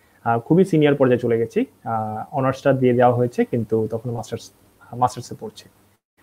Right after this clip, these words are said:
So এরকম অবস্থায় যখন ক্যাম্পটা শুরু হয় দুই হাজার বারো সালে, প্রথমবারের মতো host করেছিল বুয়েট। আম, এবং ওইবারের ক্যাম্পটা আসলে আমরা, আহ, বিএপিএস যে অ্যাস-, আহ, অ্যাসোসিয়েশনটা আসলে, আহ,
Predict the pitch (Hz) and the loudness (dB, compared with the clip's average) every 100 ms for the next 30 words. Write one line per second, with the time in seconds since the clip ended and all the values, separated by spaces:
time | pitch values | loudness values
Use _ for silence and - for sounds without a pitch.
0 | _ _ - 175 180 165 190 190 180 175 | _ _ -2 0 4 4 6 6 6 4
1 | 180 208 190 165 - 185 185 170 139 135 | 0 -2 0 0 0 -2 -2 0 0 0
2 | - 151 160 190 175 127 135 127 120 117 | -2 0 2 2 2 2 2 4 4 2
3 | - 147 147 - 135 147 135 135 123 131 | 0 -4 -2 -2 0 2 2 2 -2 -2
4 | 127 - - _ 131 123 135 127 117 - | -2 -10 -20 _ -2 0 2 2 4 2
5 | - - _ _ _ _ _ _ 113 110 | 2 -10 _ _ _ _ _ _ 0 0
6 | 107 107 - _ - 151 - 170 180 185 | -2 -8 -14 _ 0 2 6 6 8 6
7 | 185 190 156 151 151 147 123 277 - _ | 4 2 2 0 2 4 4 2 -4 _
8 | _ _ _ _ _ _ - 127 - 135 | _ _ _ _ _ _ -4 -4 0 2
9 | 131 131 127 131 131 131 131 - _ _ | 4 4 2 4 6 6 2 -12 _ _
10 | - 131 120 113 113 - - - - 131 | -12 -6 -4 -4 -6 -10 -18 -20 -4 2
11 | 143 165 165 185 196 196 - - 135 139 | 8 8 8 6 6 2 -8 -2 2 4
12 | 131 - 135 123 120 120 131 - _ _ | 2 0 0 0 0 -2 -8 -14 _ _
13 | _ 131 139 - 151 156 165 147 - 143 | _ -4 -4 -6 -4 0 4 4 4 4
14 | 147 151 151 131 120 113 | 6 4 4 4 4 2